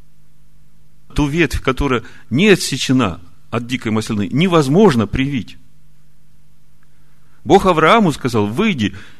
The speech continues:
из дома своего, из земли своей, из родства своего, от всего своего, от мировоззрений».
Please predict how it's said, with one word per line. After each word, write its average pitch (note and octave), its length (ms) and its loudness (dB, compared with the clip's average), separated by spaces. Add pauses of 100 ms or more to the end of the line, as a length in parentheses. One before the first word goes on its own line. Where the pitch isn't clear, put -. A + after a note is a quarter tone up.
(140)
из A#2 200 2
дома F3+ 300 8
своего, D3 440 4
из A2 100 2
земли B2+ 340 4
своей, D3 340 4
из A2 80 0
родства D#3+ 420 4
своего, C3+ 500 0 (460)
от D#3+ 160 4
всего A#3+ 460 4
своего, D#3+ 580 4 (560)
от - 180 0
мировоззрений». F3 880 4